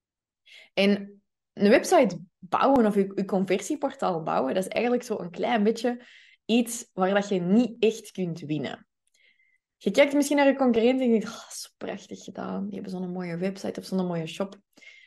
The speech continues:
Ik deed dat vroeger ook soms. Ja, totdat ik er dan achter kwam, "Ah, die hebben dat custom laten bouwen en dat heeft vijfentachtigduizend euro gekost." En dacht ik, "Ja, goh, let's be honest, dat gaat niet." Zo'n beetje al zo, zodat je iemand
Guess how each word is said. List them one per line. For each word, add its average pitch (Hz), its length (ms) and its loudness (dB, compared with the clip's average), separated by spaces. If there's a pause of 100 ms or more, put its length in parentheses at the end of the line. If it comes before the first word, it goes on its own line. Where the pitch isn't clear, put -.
(180)
Ik 175 100 -6
deed 190 120 6
dat 180 100 4
vroeger 175 260 2
ook 175 120 -4
soms. 214 400 -2 (240)
Ja, - 140 -8
totdat 208 220 0
ik 214 60 -6
er 196 60 0
dan 170 120 -2
achter 185 260 -4
kwam, 196 160 0
"Ah, 185 160 -2
die 175 140 2
hebben 175 160 2
dat 165 100 -14
custom 190 340 0
laten 165 300 -2
bouwen 170 280 2
en 175 60 -4
dat 165 100 -4
heeft 160 200 -6
vijfentachtigduizend 160 1040 -2
euro 165 300 2
gekost." 175 360 -6
En 165 80 -6
dacht 160 160 -8
ik, 156 100 -8
"Ja, 185 260 0
goh, 202 280 -6 (300)
let's 180 200 0
be 165 180 -6
honest, 190 360 -2
dat 165 100 -10
gaat 160 280 -4
niet." 113 160 -6 (720)
Zo'n 190 140 0
beetje 196 220 2
al 180 60 2
zo, 165 200 2
zodat 170 240 -4
je - 80 -4
iemand 170 320 -2